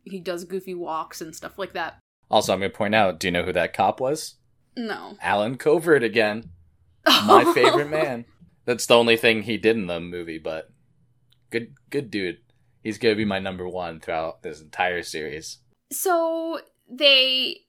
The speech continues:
Speaker 1: you know, they, they talk about their hostage situation. They talk about making demands, uh, because they realize there's no going back now. Chris Farley and, um, uh, Officer O'Malley, they, they show up.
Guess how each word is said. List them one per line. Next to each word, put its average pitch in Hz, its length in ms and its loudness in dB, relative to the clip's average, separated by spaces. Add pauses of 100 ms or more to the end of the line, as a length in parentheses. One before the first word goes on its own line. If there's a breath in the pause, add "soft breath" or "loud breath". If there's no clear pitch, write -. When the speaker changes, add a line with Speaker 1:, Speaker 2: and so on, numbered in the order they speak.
(220)
Speaker 1:
you 254 160 -6
know, 208 160 0
they, 202 160 2
they 190 320 -2
talk 196 320 -4
about 180 320 -4
their 175 160 -8
hostage 160 380 -6
situation. 170 760 -10
They 170 80 -8
talk 180 260 -8
about 170 220 -8
making 175 300 -10
demands, 160 920 -14
uh, 170 200 -12
because 190 260 -10
they 180 100 -6
realize 165 300 -8
there's 170 180 -14
no 170 140 -10
going 175 240 -8
back 180 380 -4
now. 185 400 -8 (100)
Chris 240 300 -4
Farley 185 580 0
and, 175 540 -8 (160)
um, 151 500 -10 (260)
uh, 170 380 -8
Officer 190 480 -4
O'Malley, 160 600 -8
they, 202 360 0 (480 soft breath)
they 202 200 2
show 190 340 -4
up. 165 260 -8